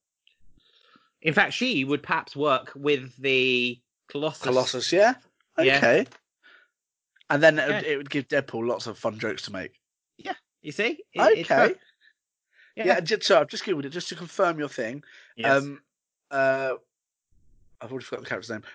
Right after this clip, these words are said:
Speaker 2: Uh, Rosa Salazar, she is Captain Lynn something in, uh, the short treks.
Speaker 1: Yes.
Speaker 2: We've also seen her in something, well, I've definitely seen her in something more recently. She's in Bird Box.
Speaker 1: Oh, is she?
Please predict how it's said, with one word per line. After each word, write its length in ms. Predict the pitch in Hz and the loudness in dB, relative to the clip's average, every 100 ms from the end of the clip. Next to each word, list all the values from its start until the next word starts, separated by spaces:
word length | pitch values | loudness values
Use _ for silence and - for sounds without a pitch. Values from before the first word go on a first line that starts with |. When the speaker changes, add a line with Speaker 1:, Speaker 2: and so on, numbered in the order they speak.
| - | -2
Speaker 2:
Uh, 120 | 143 143 | -2 4
Rosa 280 | 185 190 | 6 6
Salazar, 540 | 170 160 143 143 135 - | 2 0 0 2 0 0
she 260 | - 143 - | -6 -8 -2
is 340 | 180 156 147 | 0 0 -4
Captain 600 | - 175 - 147 139 135 - | -4 -4 -2 -8 -10 -10 -12
Lynn 360 | 120 143 135 127 | -2 -2 -2 -4
something 480 | 123 113 127 120 | -6 -4 -6 -6
in, 520 | 120 135 120 113 117 131 _ _ _ _ _ - | -6 0 0 0 -6 -10 _ _ _ _ _ -2
uh, 140 | 123 | 0
the 80 | 117 | 2
short 280 | - 139 - | 2 4 2
treks. 500 | - 113 - - - - - - | 2 0 0 -6 -12 -16 -20 -16
Speaker 1:
Yes. 260 | 87 - 147 | -16 -14 2
Speaker 2:
We've 260 | 190 247 208 | 4 6 4
also 200 | 190 - | 2 0
seen 160 | 185 | 2
her 120 | 160 | 2
in 80 | 147 | 0
something, 540 | 139 147 135 147 143 - 120 | 0 -4 -2 -4 -6 -10 0
well, 140 | 120 | 4
I've 180 | 143 139 | 4 4
definitely 240 | 139 98 | -2 -2
seen 120 | 104 107 | -10 -8
her 60 | |
in 40 | 101 | -8
something 220 | 104 104 | -8 -8
more 120 | 101 | -8
recently. 360 | 104 101 78 113 | -6 -6 -6 -2
She's 200 | - 135 | -2 -2
in 80 | 127 | 2
Bird 220 | 131 113 | 2 2
Box. 360 | 69 - - - _ _ _ _ _ _ - _ _ - - | -2 -4 -10 -14 _ _ _ _ _ _ -20 _ _ -20 -4
Speaker 1:
Oh, 140 | 453 427 | 0 0
is 60 | |
she? 240 | - 101 | 0 -6